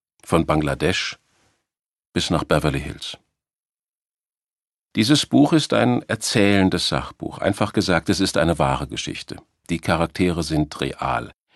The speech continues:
Die Ereignisse historisch genau dokumentiert und nach bestem Wissen und Gewissen gegengeprüft. Als Autor von Sachbüchern verbringe ich sehr viel Zeit mit den Menschen, über die ich schreibe, um ihre Persönlichkeit besser zu verstehen,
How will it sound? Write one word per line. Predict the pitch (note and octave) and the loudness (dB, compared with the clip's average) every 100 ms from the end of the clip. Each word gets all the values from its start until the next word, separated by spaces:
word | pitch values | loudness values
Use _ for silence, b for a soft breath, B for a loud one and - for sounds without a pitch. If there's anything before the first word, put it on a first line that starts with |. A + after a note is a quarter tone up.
| b b b _ - | b b b _ -6
Die | C2 | -6
Ereignisse | - A1+ E2+ - F2 - D2 | -4 -2 -2 0 0 0 -2
historisch | C#2+ - G#2+ A2+ A2 G#2 - | -2 -2 2 4 4 2 0
genau | - D2 C#2+ D#2+ F#2+ | -2 2 2 2 2
dokumentiert | E2+ D#2 - - - G2+ A2 - - - | 0 -4 -6 -8 0 0 0 -4 -12 -8
und | - - | -8 -8
nach | - - | -14 -4
bestem | D#2+ - - C#2 | -2 -2 -2 0
Wissen | F2+ - F#2+ | 0 0 -2
und | - D#2+ - | -2 -6 -4
Gewissen | D2+ D2+ - C#2 B1 | -4 -4 -4 -6 -4
gegengeprüft. | C#2+ - - - - - - - _ _ _ _ _ _ _ _ _ _ _ _ _ _ _ _ | -6 -6 -10 -14 -14 -16 -20 -20 _ _ _ _ _ _ _ _ _ _ _ _ _ _ _ _
Als | - F#2+ | -4 -2
Autor | - A#2 - | 2 2 2
von | C3 A2 | 2 2
Sachbüchern | G#2 G#2 - A#2 - A2+ | 0 -2 -2 -4 -2 -2
verbringe | A2 A2 G#2+ A2+ | 0 -2 0 -2
ich | - - | -2 -2
sehr | G#2 | -2
viel | G#2 G#2 | -2 -4
Zeit | - G2+ | -2 -2
mit | G2+ G2 | -2 -2
den | F#2 | 0
Menschen, | F2 F2 - - - | 2 2 2 0 -2
über | - D2 | -2 -4
die | C2+ B1 | -4 -6
ich | - | -4
schreibe, | - B1+ B1 D2 E2 | -4 -4 -4 -4 -6
um | D#2+ F2 | -4 -4
ihre | F#2 E2 | -4 -4
Persönlichkeit | - D2+ D2+ F2 C#2 - - A#1+ | -2 0 2 2 0 -6 -8 -8
besser | B1+ - A#1 | -8 -8 -8
zu | - - | -8 -10
verstehen, | A1+ - - C2+ D#2+ | -8 -8 -6 -6 -8